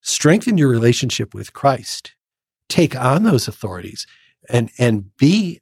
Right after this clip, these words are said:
a person who can speak not only of faith, but with faith and with the authority to make a difference in people's lives. And a great way to start, take someone who's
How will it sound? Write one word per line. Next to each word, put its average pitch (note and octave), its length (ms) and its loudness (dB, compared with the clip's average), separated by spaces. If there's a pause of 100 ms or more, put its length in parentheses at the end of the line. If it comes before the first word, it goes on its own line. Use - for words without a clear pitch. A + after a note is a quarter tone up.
(120)
a A2 60 0
person C3+ 460 0
who A2+ 200 -2
can G2+ 200 -6
speak - 440 -2 (240)
not E3+ 260 2
only D3+ 240 4 (140)
of A#2 180 2
faith, - 560 -8
but A2+ 220 0
with A#2+ 260 2
faith - 640 -12 (680)
and B2+ 220 4
with D#3 200 4
the C#3 120 4
authority D#3 500 2
to - 140 -2
make A#2 180 0
a A#2 60 -4
difference A#2+ 420 -2
in G#2 80 -6
people's G#2+ 400 -8
lives. A#2+ 380 -4
And A#2 180 2
a A2 60 0
great E3+ 260 2
way C3+ 140 4
to G#2 80 -2
start, - 460 0 (760)
take A3 240 -2
someone D3 340 4
who's A2+ 340 2